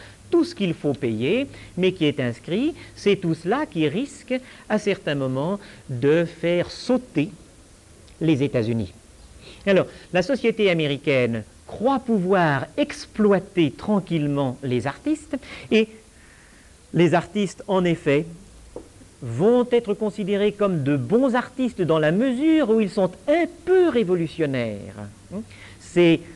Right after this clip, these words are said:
cela fait partie du personnage de l'artiste, si vous voulez, d'être de gauche. De même, cela fera partie du personnage du bon nègre, du bon serviteur nègre, de faire de temps en temps des bombes. On est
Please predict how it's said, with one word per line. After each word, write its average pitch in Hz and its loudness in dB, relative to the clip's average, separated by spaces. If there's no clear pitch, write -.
cela 170 2
fait 269 0
partie 269 0
du 180 -2
personnage 269 0
de 160 2
l'artiste, 202 -2
si 175 -6
vous 151 -4
voulez, 175 -2
d'être 196 0
de 151 0
gauche. 120 -2
De 143 2
même, 302 0
cela 202 2
fera 202 -2
partie 202 -2
du 156 -2
personnage 214 0
du 120 -4
bon 226 0
nègre, 139 -2
du 143 -4
bon 147 0
serviteur 202 -4
nègre, 143 -2
de 170 2
faire 285 -2
de 202 0
temps 190 -4
en 170 -4
temps 262 -4
des 165 -2
bombes. 110 -2
On 233 4
est 233 0